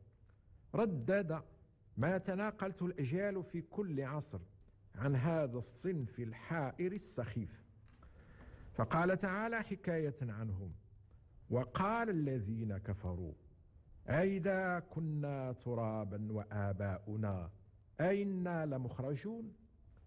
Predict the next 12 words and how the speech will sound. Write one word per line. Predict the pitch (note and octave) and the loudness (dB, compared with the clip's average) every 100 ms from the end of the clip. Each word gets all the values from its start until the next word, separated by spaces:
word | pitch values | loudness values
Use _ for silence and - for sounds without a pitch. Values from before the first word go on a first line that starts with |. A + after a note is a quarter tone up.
| - - - | -20 -6 -2
لقد | A3+ F#3+ | 2 4
وعدنا | G#3 G3+ F3 G3+ G3+ | 4 4 2 2 4
هذا | F3+ F#3+ F#3+ F3 F#3+ | 4 2 0 0 -2
نحن | F3+ - | -2 -4
وآباؤنا | F3 F3 E3+ E3+ E3 D3 E3 D#3 E3 D#3 D3 | -2 0 0 2 2 2 0 -2 -4 -2 0
من | C#3+ C#3 | -2 -4
قبل | - C#3+ A2 G2 - - - - - - - - | -4 -4 -2 -6 -10 -20 -20 -20 -20 -20 -14 0
إن | E3+ | 4
هذا | E3 F3 F3 F3 D#3+ F3 F3 E3 - - | 4 4 4 2 0 0 0 -2 -10 -8
إلا | F3 F3 F3 E3+ E3+ D#3+ D#3+ | -4 0 2 4 2 0 -4
أساطير | D#3+ E3 D#3+ D3+ D3+ D3+ D#3 D3+ | -4 0 0 0 -2 -2 0 -2
الأولين". | D#3 - D3 D3 C#3 C3+ A#2 | -4 -2 0 0 0 0 -4